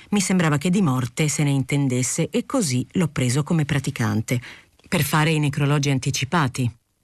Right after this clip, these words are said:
E lui me ne ha fatto qualcuno. Glieli ho pagati di tasca mia perché non volevo pesare sul giornale. Ma sono tutti impubblicabili,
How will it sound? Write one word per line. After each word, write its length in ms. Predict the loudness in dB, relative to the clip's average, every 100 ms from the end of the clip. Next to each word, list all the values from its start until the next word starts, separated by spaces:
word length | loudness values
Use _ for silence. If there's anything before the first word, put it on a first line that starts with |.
| _ _ -14 -12 -4
E 100 | 0
lui 140 | 2
me 80 | 2
ne 80 | 2
ha 40 |
fatto 280 | 2 -2 -2
qualcuno. 600 | -2 -2 0 0 0 -2 _ _
Glieli 260 | -4 0 0
ho 60 |
pagati 420 | 0 0 0 0 -2
di 100 | -2
tasca 360 | -2 -2 0
mia 300 | 2 2 0
perché 260 | 0 -2 0
non 160 | 0
volevo 340 | 2 0 0 -2
pesare 380 | -2 -2 0 0
sul 160 | -2
giornale. 580 | -2 0 2 2 0 -2 _ _ _ -4
Ma 160 | 0
sono 340 | 0 2 2 2
tutti 480 | 0 -2 -2 -4 0
impubblicabili, 1160 | 0 0 0 0 0 0 2 2 2 0 -2